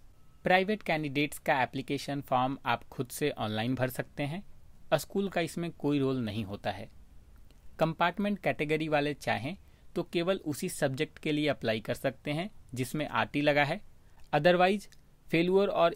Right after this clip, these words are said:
एसेंशियल रिपीट कैटेगरी के अंतर्गत आप फिर से सारे सब्जेक्ट्स का एग्जाम भी दे सकते हैं। इसे भी आप सभी एक एग्जांपल से समझ सकते हो। मान लो कि एक स्टूडेंट क्लास ट्वेल्व बोर्ड एग्जाम में फिजिक्स में फेल हो जाता है,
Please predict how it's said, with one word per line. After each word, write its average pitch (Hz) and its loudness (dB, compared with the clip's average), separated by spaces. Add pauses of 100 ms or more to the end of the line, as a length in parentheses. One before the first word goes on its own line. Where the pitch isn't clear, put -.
एसेंशियल 156 -2
रिपीट 147 -2
कैटेगरी 123 0
के 123 -6
अंतर्गत 117 -2 (380)
आप 175 0
फिर 151 0
से - -4
सारे 135 2
सब्जेक्ट्स 127 -4
का 135 0
एग्जाम 113 -2
भी 185 -4 (280)
दे 123 0
सकते - -8
हैं। 101 -10 (720)
इसे 190 2
भी 185 0
आप 165 2
सभी 143 -2
एक 147 -2
एग्जांपल 117 -2
से 127 -6
समझ 110 -4
सकते - -6
हो। 120 -8 (400)
मान 139 2
लो 160 -2
कि 151 -4
एक 143 -6
स्टूडेंट 135 -4
क्लास 120 2
ट्वेल्व 127 0
बोर्ड 117 -4
एग्जाम 107 -2
में 131 -4 (600)
फिजिक्स 151 -2
में 147 -2
फेल 117 -2
हो 110 2
जाता 104 -8
है, 120 -12